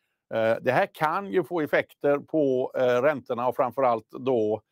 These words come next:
eh, längre obligationsräntor,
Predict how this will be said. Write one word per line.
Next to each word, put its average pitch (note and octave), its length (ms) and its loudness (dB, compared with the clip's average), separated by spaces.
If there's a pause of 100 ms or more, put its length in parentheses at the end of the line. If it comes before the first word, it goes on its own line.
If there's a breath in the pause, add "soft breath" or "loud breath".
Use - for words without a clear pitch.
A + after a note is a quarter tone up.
(320)
eh, A2+ 460 2
längre A#2 400 0
obligationsräntor, C#3+ 1040 0